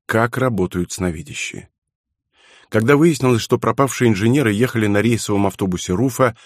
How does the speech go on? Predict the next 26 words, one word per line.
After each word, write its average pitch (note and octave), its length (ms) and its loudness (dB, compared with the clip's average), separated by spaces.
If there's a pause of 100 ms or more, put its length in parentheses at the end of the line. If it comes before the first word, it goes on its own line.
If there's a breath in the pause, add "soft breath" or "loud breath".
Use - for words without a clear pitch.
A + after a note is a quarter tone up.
(360 soft breath)
местный C#3 400 4
мастер B2 400 2
сна C3+ 260 2
добыл A2+ 340 2
личную B2 480 2
вещь A#2 300 0
водителя A#2 600 2 (380 soft breath)
и A#2+ 80 -2
через B2+ 300 2
нее A2+ 240 4
смог A#2+ 320 0
проникнуть A2 640 0
в G#2 60 -8
его G2 300 -2
сон, - 360 -8 (380 soft breath)
узнать G#2+ 440 -2
подробности F#2 580 -2
похищения. D#2+ 760 -10 (1000)
Вот A2 260 0
только D3+ 280 2 (100)
Эрис C#3 400 2
и B2+ 80 -2
Севру E2+ 640 -2
это F#2 220 -6
не E2 120 -6
помогло. F2+ 500 -6